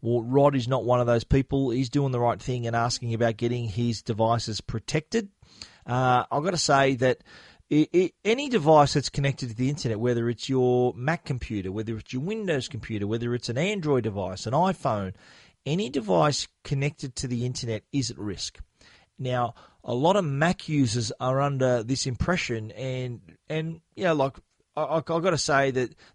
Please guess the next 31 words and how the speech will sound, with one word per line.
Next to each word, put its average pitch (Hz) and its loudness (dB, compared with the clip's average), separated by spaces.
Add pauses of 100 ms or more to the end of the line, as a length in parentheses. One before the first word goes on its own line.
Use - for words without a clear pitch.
the 127 0
number 165 4
of 147 8
viruses 135 4
for 135 4
a 127 0
Mac 127 -4
are 131 0
obviously 131 -2
a 113 2
lot 123 4
smaller, 123 0
a - 0
lot 120 0
less 123 -2
than 117 -4
a 113 -2
Windows 131 0
computer. 170 0 (260)
You 139 -2
gotta 165 2
remember, 170 0
a 123 2
hacker, 123 0
a 110 0
cyber 156 2
criminal, 127 -4 (340)
are 123 -6
targeting 135 0 (200)
the 120 -2
biggest 151 2